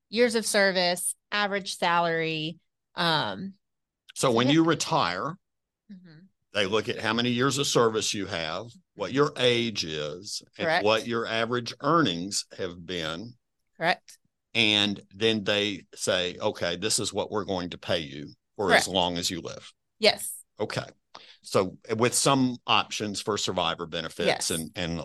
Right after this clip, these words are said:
Speaker 2: and the like. Okay. So how is this plan funded?
Speaker 1: There's a payroll deduction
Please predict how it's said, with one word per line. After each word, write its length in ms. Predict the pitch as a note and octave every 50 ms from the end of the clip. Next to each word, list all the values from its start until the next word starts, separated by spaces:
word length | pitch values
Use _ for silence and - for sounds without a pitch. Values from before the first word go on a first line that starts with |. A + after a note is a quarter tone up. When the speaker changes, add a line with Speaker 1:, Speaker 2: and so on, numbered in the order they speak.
| - -
Speaker 2:
and 160 | F#2 F#2 F2+
the 60 | F2 D#2+
like. 340 | D2+ D2 - - - -
Okay. 300 | - C3 - - - - - - - _ _ _ _ _ _ _
So 400 | - D#3+ D3 D3 C#3+ D3 D3 - _ _ _ _ _ _ _ _ _ _
how 600 | - - - E3+ F3+ F#3+ G3+ G#3+ A3 A3 G#3+ - - -
is 400 | C#3+ C#3 C3+ C#3 C3+ B2+ - -
this 600 | G#2+ A2 A#2 A2 A#2 - - - - - - - _ _ _ _ _ _ _ _ -
plan 760 | - - - G#2 G2+ F#2+ F2+ F2+ F2+ F2 E2+ F2 F#2 F2+ F#2+ - _ _ _ _ _ _ _ _ _
funded? 520 | - F#3+ F3+ - - - A#1+ B1+ - - - - - _ _ _ _ _ _ _ _ _ _ _ _ _ _ _ _ _ _ _ _ _ -
Speaker 1:
There's 240 | G#3+ G#3+ G#3 G3 A#3+
a 40 |
payroll 380 | G#3+ - A#3+ G#3+ G#3 A3 A#3+ C4
deduction 720 | D4+ E4 A#3+ A3 E3+ - - - - F#3 F3 G#3 C4+ E4